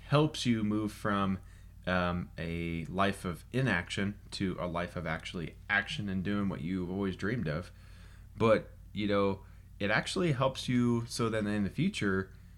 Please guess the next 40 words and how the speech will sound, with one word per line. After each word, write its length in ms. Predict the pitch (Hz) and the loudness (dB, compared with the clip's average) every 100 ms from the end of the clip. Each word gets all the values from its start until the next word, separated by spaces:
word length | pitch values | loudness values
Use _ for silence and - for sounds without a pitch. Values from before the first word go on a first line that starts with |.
| - | -8
you 140 | - 104 | 0 2
know, 400 | 107 107 107 104 | 4 4 2 0
"You 100 | 120 | 2
know 140 | 143 | 4
what? 300 | 147 156 - - - - - - - | 6 4 2 -10 -18 -20 -18 -16 -4
I 80 | 123 | 2
don't 200 | 165 - - | 2 2 0
ever 240 | 127 131 | 2 4
wanna 220 | 127 120 | 2 2
go 120 | 107 104 | 2 2
back 240 | 98 98 | 2 0
to 60 | 92 | -4
those 180 | 90 | -6
comfort 360 | - 92 - - | -2 -4 -2 -6
zones," 260 | 78 78 90 | -4 -4 2
right? 240 | 92 104 - - - - - | 2 2 -6 -18 -18 -18 -10
So 420 | - 101 95 92 - | 0 2 2 -2 -6
these, 540 | - 117 123 120 117 - - - - - - - | 0 2 4 2 0 -10 -14 -18 -18 -14 -12 -4
the, 240 | 110 - - 135 | -2 -2 -4 -2
this 180 | 101 | -2
step 400 | - - 123 127 | -2 0 0 0
is 140 | 104 90 | -2 0
going 180 | 98 90 | 0 2
to 200 | 90 85 - | 0 -2 -4
help 240 | 110 - | -4 0
you 280 | 92 87 87 - - - - - - - | 2 2 -2 -10 -18 -18 -18 -18 -18 -6
not, 400 | 90 92 107 - - - - - | 2 6 6 4 -2 -16 -14 -6
um, 340 | 82 - 82 - | -4 -4 -6 -2
be 100 | 113 | 2
aware 380 | 95 90 98 120 | 4 4 4 2
of 80 | |
those 160 | 131 - | 0 0
comfort 300 | 139 131 127 | -2 -2 -2
zones, 420 | 135 151 160 - - - - - - - - | 0 0 0 -4 -14 -18 -18 -18 -18 -14 -4
um, 440 | 85 78 82 82 - | -2 0 -2 -6 -4
and 320 | 101 98 92 - | 0 2 0 0
help 240 | 117 110 | -4 -2
you 120 | 101 87 | 0 0
not 500 | 87 92 98 - 98 | 2 2 2 -2 -2
get 220 | 101 | -2